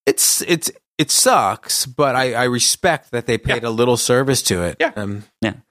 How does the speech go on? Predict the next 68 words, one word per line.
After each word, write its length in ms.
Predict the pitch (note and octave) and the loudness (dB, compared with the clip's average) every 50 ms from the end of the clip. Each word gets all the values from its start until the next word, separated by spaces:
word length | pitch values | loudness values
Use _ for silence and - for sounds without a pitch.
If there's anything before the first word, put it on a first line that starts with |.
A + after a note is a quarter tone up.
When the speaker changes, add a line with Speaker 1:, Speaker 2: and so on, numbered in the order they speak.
| _ - | _ -2
Speaker 2:
Uh, 260 | D3 D3+ D3 C#3+ C#3+ - | 0 2 2 2 0 -2
so 120 | - - D#3+ | -6 -6 -2
Tom 220 | D#3 F3+ F3+ F3 | 0 0 0 2
sits 220 | E3+ - F3 - - | 0 0 0 2 2
down 200 | E3 D#3 D#3+ D#3 | 2 0 0 0
with 280 | D3 C3+ B2+ - - _ - | -2 -2 -2 -4 -16 _ -2
Marianne's 420 | C3 B2+ B2+ B2+ B2 A#2+ A#2 G#2+ A#2 | 0 2 2 2 2 0 -2 -2 -2
mother. 460 | C3 C#3+ D3+ D3+ D#3+ D#3 D#3+ D#3+ D3 - _ _ | -2 -2 0 2 2 0 0 -2 -6 -14 _ _
Speaker 3:
He 100 | F#3+ F#3 | 2 2
actually 260 | F3+ F3+ - F#3 E3+ D3+ | 2 2 0 -4 -6 -2
finds 280 | - C#3 C3 C#3 C#3 - | 0 0 0 0 0 2
her 60 | D#3 | 2
in 120 | D#3 D3 | 4 4
the, 220 | C#3 B2+ B2+ A#2 - | 4 4 4 2 2
in 120 | A#2+ A#2 | 2 2
the 140 | A#2 A#2+ B2 | 4 2 2
Speaker 2:
Finds 40 | - | 0
her, 40 | A#2 A2+ G#2 G2+ | 0 0 0 0
Speaker 3:
index. 360 | G2 G2 A2 G#2+ - - - - | 0 0 -2 -4 -4 -6 -2 -2
Speaker 2:
finds 160 | A#2 A2+ A2 | -2 -2 -2
her 40 | A#2+ | -2
in 40 | A#2+ | -2
the 100 | A#2 A2 A2 | 0 0 0
index, 320 | G#2+ G#2+ G#2+ G#2 - - | 0 -2 -2 -2 -4 -4
meets 200 | G#2+ A2 A2 - | -4 -4 -4 -2
the 80 | - A2+ | -2 -2
mom. 360 | G2+ F#2+ F#2 F2+ F2+ F2+ F#2 - - _ _ _ _ _ _ _ | 0 0 0 0 -2 -2 -6 -10 -18 _ _ _ _ _ _ _
Speaker 3:
Uh, 20 | - | -2
Speaker 2:
Uh, 40 | A#2+ A2 A2 A2 A2 A2 G#2+ G#2+ - | -2 0 0 0 0 0 0 -2 -2
Speaker 3:
and 60 | - | -2
by 140 | G#3 G#3+ B3 | -2 0 2
the 80 | B3 G#3+ | 4 4
way, 140 | F3+ C#3 | 2 2
I 140 | - C3 C#3 | 2 -2 -2
just 280 | C#3 C3 D3 C3+ - - | -2 -2 -4 -4 -2 0
wanted 200 | C#3+ D3 C#3+ C3+ | 0 0 2 2
to 80 | B2 | 2
say, 200 | A#2+ - B2 A2 | 2 2 2 2
like, 280 | G#2 G#2+ G#2 G#2 - _ _ _ _ _ _ _ _ | 2 0 -2 -4 -8 _ _ _ _ _ _ _ _
when 140 | C3 C3+ C#3 | -2 0 0
I 60 | D#3+ | 0
mentioned 320 | G3+ A#3 C4 B3+ - G#3+ - | 0 0 0 0 -2 -2 0
earlier, 360 | - C3+ A2+ G#2+ G2 F#2+ F2+ - | 2 2 2 2 0 -2 -4 -4
I 140 | A2 B2+ | -4 -4
think 200 | C3 - F#3 G3+ | -2 -2 -4 -4
Cage 380 | - - F3+ D#3 D3 C#3 - _ | -4 -4 -4 -4 -4 -6 -8 _
does 240 | - B2 A2+ A2+ - | -2 0 0 0 0
some 160 | - B2 A#2 | 0 0 2
of 40 | A2+ | 2
his 120 | G#2+ F#2 | 0 0
best 180 | G#2+ G#2+ - - | 0 -2 -2 0
work 140 | A2+ G#2+ - | -2 0 0
in 80 | B2+ | -2
this 100 | B2+ - | -2 2
movie. 340 | D3 C#3+ D3 D3+ D#3 D3+ - - - _ _ _ - | 2 2 2 2 2 0 -2 -10 -20 _ _ _ -4
I 100 | C3 C#3+ | -2 0
think 140 | F#3 F3+ | 0 0
it 20 | E3+ | 0
is 80 | - | 0
specifically 720 | - - - C3 - - - C3+ C3 - E3 - E3 D#3+ | 0 0 0 -2 0 2 0 0 0 -2 -2 0 2 2
the 80 | C#3+ B2+ | 2 2
scenes 400 | - - - B2 B2 B2 B2+ - | 0 2 2 4 4 4 4 4
he 100 | - C3 | 2 2
is 140 | A2+ G2 - | 2 2 0
in 240 | F#2+ A2+ G#2+ G#2+ G#2 | 0 2 2 4 4
with 160 | G#2 G2 - | 2 0 -2
Amy 300 | - A2 A2 A2 A#2+ A#2+ | -2 0 2 2 2 2
Morton, 420 | G#2+ A2 A2 G2 - E2 F#2+ E2+ | 0 0 0 0 0 -2 -6 -6